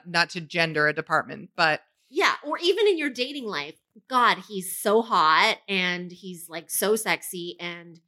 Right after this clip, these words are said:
Speaker 2: he has this amazing job and he's nice."
Speaker 1: But
Speaker 2: As if you can't expect to have all those things.
Speaker 1: First of all, but even then, I don't think that we would dis-,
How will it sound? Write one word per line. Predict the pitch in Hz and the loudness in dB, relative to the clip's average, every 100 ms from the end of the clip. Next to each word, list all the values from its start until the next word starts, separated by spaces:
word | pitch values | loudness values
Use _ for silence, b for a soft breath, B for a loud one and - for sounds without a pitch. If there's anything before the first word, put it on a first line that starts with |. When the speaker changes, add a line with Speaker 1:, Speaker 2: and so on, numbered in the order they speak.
| _ _ _ | _ _ _
Speaker 2:
he | - 190 | -10 -2
has | 196 190 | 0 0
this | 190 | -6
amazing | 196 190 190 202 | -4 -4 -4 -6
job | 185 170 - | -2 -4 0
and | 359 494 453 415 392 | 0 4 4 4 2
he's | 392 494 494 381 494 719 | -2 -2 2 4 6 4
nice." | 240 190 - - | 2 -2 -8 -2
Speaker 1:
But | 302 269 | 0 2
Speaker 2:
As | |
if | 330 | 0
you | 294 339 | 2 0
can't | 339 320 339 | 2 0 0
expect | 302 - - 302 294 | -2 -6 0 -2 0
to | 262 | 2
have | 247 240 | 2 2
all | 240 226 | 0 -4
those | 226 220 | -6 -4
things. | 208 135 - - - _ _ - | -2 -2 -4 -20 -20 _ _ 0
Speaker 1:
First | 233 220 165 | 2 2 -2
of | |
all, | 143 - 202 - | -2 0 -2 0
but | 220 - | -6 -2
even | 254 285 285 | -2 -2 0
then, | 262 247 - | 0 0 -2
I | 214 | -4
don't | 180 220 240 247 | 0 0 0 -2
think | 269 262 247 | 0 0 0
that | 226 | -2
we | 196 208 180 | 0 -4 -4
would | 180 190 185 185 - _ _ _ - | 2 2 4 -2 -12 _ _ _ -4
dis-, | 190 - | 0 0